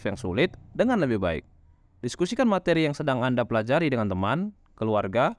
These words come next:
atau guru, dan gunakan pengalaman mereka untuk memperdalam pemahaman Anda. Yang ketujuh, mencari sumber daya tambahan. Ketika Anda belajar, pastikan bahwa Anda menggunakan semua sumber daya yang tersedia.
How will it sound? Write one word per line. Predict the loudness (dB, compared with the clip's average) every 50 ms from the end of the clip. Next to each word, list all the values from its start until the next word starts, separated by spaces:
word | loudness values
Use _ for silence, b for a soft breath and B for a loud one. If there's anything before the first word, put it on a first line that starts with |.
| -10 -16
atau | -10 -6 -4 -4 -2
guru, | 0 0 2 0 0 -2 -6 _ _ _ _ _ _ _ _ _ _ 0
dan | 0 2 2
gunakan | 2 0 0 0 -2
pengalaman | -2 0 0 2 4 4 4 2 2
mereka | 0 0 0 0 0 2 2
untuk | 2 0 0 -2
memperdalam | -2 0 -2 0 0 2 2 2 2 0
pemahaman | 0 -2 -2 -2 -2 -2 -2 -2 -2 -2
Anda. | -2 -2 -2 -4 -4 -6 -8 -12 _ _ _ _ _ _ _ _ _ _ _ _ _ _ _ -2
Yang | 0 0 0 0
ketujuh, | 0 0 0 0 0 -2 -4 -6 -14 _ _ _ _ _ -6
mencari | -4 -2 0 2 2 2 2 2
sumber | 0 -2 -2 -2 -2 0
daya | 2 2 2 2 2
tambahan. | 2 0 0 0 0 -2 -2 -6 -8 -12 -16 _ _ _ _ _ _ _ _ _ _ _ _ -8
Ketika | -6 -2 -2 0 0 0
Anda | 0 2 0 0
belajar, | 2 2 2 2 2 0 -2 -2 -2 -4 -6 -4
pastikan | -4 -4 -2 -2 0 0 0 2
bahwa | 2 2 2 2 2
Anda | 2 2 2
menggunakan | 2 2 0 0 0 0 0 -2 -2 -4
semua | -4 -2 -2 -2 -2
sumber | 0 -2 -2 -2 -2
daya | 0 0 0 2 2 2 2 0 0
yang | -2 -4 -4
tersedia. | -4 -6 -6 -4 -2 0 0 0 0 -2 -4